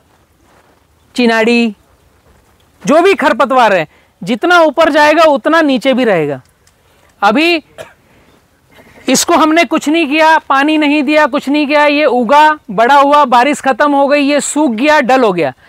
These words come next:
तो ये कचरा यहाँ पर पड़ा हुआ रहेगा ना, ये, ये कचरा यहाँ पड़ा हुआ है, अभी ये ऊपर से डल हो गया,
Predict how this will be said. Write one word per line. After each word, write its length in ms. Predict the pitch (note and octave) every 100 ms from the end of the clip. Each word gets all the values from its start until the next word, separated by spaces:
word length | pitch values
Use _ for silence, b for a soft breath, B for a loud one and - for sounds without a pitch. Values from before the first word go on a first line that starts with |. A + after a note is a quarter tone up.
| b b
तो 60 | -
ये 120 | D#4
कचरा 360 | - C4 D#4+ E4+
यहाँ 220 | E4 D#4
पर 140 | D#4+ E4
पड़ा 240 | D4+ D4+
हुआ 180 | D#4 E4
रहेगा 300 | D#4 C#4 D4
ना, 100 | F#4
ये, 220 | F#4 G3+ C3+ - _ _ _ _ _ _ _ _ _ -
ये 80 | C4
कचरा 320 | C4+ C4 D#4
यहाँ 160 | D#4 D#4
पड़ा 220 | D#4 D4+
हुआ 220 | D#4+ D#4
है, 120 | C4+ B3 _ _ _ - - _ _ _ _ _ -
अभी 220 | A3 B3+
ये 60 | D4+
ऊपर 300 | C#4 D#4 D4
से 100 | D4+
डल 200 | C#4 D#4
हो 80 | C#4+
गया, 280 | C4 B3